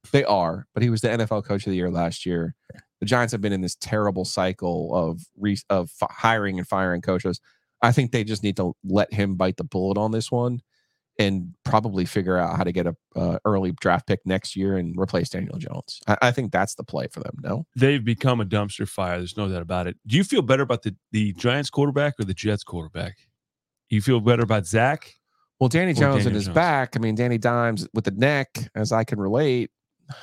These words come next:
Speaker 1: I don't know. Uh, the, the Giants' offensive line is just trash. The Jets lost another offensive lineman this week. They're also trash. So who's your, who would be your pick? My pick is Peyton.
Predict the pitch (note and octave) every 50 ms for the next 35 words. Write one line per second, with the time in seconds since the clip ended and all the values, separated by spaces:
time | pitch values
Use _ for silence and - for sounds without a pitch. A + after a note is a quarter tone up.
0 | - - _ _ - - A#2+ - - - - - D2+ D#2 - - D#3 D#3 A3 A3
1 | A#3 - D#4+ D#4 - F4+ F#4 G4 G4 F#4 - - - F3+ F#3 E3+ F3+ B2 B2 G2+
2 | F#2 F#2+ G#2 G2 E2+ D#2+ E2 - _ _ - B2+ A2 G2 - - - - A2+ G2+
3 | F#2+ F2+ - - _ _ _ _ _ _ _ _ G#2+ G#2 A2+ B2 C3 C3 - -
4 | A2+ G#2 G2+ - - - - F#2 F2+ G2 G2+ G2+ G#2 G#2 A2 G#2+ G2 F2+ F2+ -
5 | - F#2 F2 F2 - F2 F2+ - F#2+ F2 F#2 F2+ F2 F2 F2 F2 F2 F2 F2 E2+
6 | - - - F2+ F2+ E2 - - - _ _ _ _ _ _ - G#2 A2+ A2+ G2+
7 | - - - G2 G#2 G#2+ G#2+ - - F2+ E2+ E2+ - - F2+ F2 E2+ F2+ G#2 A#2
8 | - - - B2+ A2 A2+ C#3+ D3 C#3+ B2+ C#3 D#3 - C3 E3 G#3 F#3 D3+ B2+ C#3
9 | B2+ B2+ B2 A#2 - - - - G#2 A#2+ D3 - - - A3+ - D3 - - -
10 | - F#2+ - - _ - F#2 F#2+